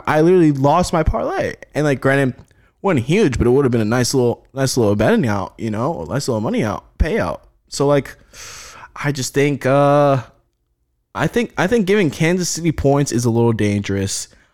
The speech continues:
Uh, so I'm gonna have to go with Kansas City plus three and a half, 'cause I think that team, the thing about Kansas City is, and they're, and that's the reason why they won the Super Bowl, is they're kinda like Golden State. Like, when you,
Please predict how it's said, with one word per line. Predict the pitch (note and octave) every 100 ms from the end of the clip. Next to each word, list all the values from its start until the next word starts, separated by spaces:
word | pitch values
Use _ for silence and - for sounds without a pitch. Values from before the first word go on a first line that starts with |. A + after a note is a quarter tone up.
| _ -
Uh, | A#2+ A#2+ A#2 A#2 G2+
so | - B2
I'm | D#3
gonna | C4
have | B3 G3
to |
go | E3
with | D#3 -
Kansas | D#3+ D3 B2+
City | - B2+ A#2+
plus | - A2+ -
three | - G#2 F#2+
and | -
a |
half, | A#2+ E2+ C#2+ -
'cause | - A#2
I | A#2+
think | D3 D3 - _ _ _ _ _ _ _ _
that | C#3 D3 D3+
team, | F3+ E3 D#3+ D3 _ _ -
the | C#3+
thing | B3+
about | C4+ G#3
Kansas | - G3+ F3
City | - E3 E3 D3+
is, | D3+ C#3+
and | A#2+
they're, | A#2+
and | -
that's | E3+ -
the |
reason | E3+ D#3+ D#3
why |
they | C#3
won | C3
the | A2+
Super | - G2+
Bowl, | G2 - -
is | A#2 A2+ - _ _
they're | C#3+
kinda | D#3+ F4 E4+
like | A#3+ D#3+
Golden | C3 G#2+
State. | - - G2+ E2+ -
Like, | G#2 G#2+
when | A#2+ D#3+
you, | A3+ B3+ B3 G#3+